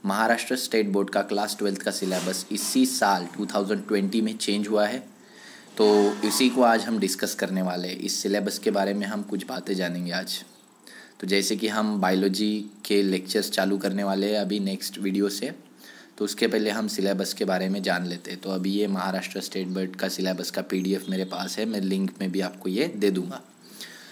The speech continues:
So आइए दोस्तों, इसके बारे में जानते हैं। तो last syllabus की अगर हम comparison में इस syllabus को compare करते हैं, तो last syllabus में nineteen lesson थे,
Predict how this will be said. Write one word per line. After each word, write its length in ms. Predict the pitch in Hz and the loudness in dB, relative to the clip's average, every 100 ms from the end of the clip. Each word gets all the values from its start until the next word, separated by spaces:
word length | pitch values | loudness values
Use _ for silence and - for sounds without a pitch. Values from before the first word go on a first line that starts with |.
| - - - - - | -20 -20 -20 -16 0
So 180 | 135 131 | 2 4
आइए 200 | 117 127 | 6 6
दोस्तों, 340 | 123 120 127 | 6 4 4
इसके 180 | 123 123 | 4 4
बारे 180 | 110 110 | 4 4
में 120 | 113 | 4
जानते 460 | 107 98 95 107 110 | 4 4 2 2 0
हैं। 120 | 120 - - | 0 -10 -2
तो 60 | 113 | 2
last 340 | 101 107 127 | 6 6 4
syllabus 480 | - 117 113 117 - 117 - | 2 2 2 0 -2 -6 0
की 100 | 123 | 2
अगर 200 | 110 110 | 4 2
हम 340 | 113 113 107 - | 0 -2 -4 -2
comparison 560 | 101 95 104 104 98 107 | -2 2 2 2 2 0
में 180 | 107 107 | 0 0
इस 260 | 110 107 | 0 0
syllabus 340 | 104 104 98 - | 0 0 0 -2
को 120 | 107 | -2
compare 380 | 101 92 101 98 | -2 0 0 0
करते 300 | 101 92 98 | -2 -4 -6
हैं, 100 | 95 | -2
तो 60 | |
last 340 | 98 98 110 - | 0 4 2 2
syllabus 420 | 107 107 101 - | -2 -2 -2 -2
में 180 | 117 139 - - - - - | -2 -2 -6 -20 -20 -12 -2
nineteen 640 | 104 107 113 113 131 127 | 2 4 4 6 8 8
lesson 380 | 101 87 92 85 | 6 2 -2 -6
थे, 60 | - | -10